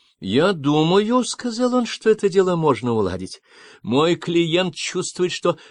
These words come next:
многого не зная, мистер Кент распорядился некоторыми очень ценными активами компании, не посоветовавшись с ним. Патенты стоят». «Хватит!»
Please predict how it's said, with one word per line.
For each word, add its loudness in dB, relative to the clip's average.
многого 2
не 0
зная, -2
мистер -4
Кент -2
распорядился -4
некоторыми -2
очень -4
ценными 0
активами -4
компании, -2
не 0
посоветовавшись 0
с -6
ним. -4
Патенты 0
стоят». 0
«Хватит!» -4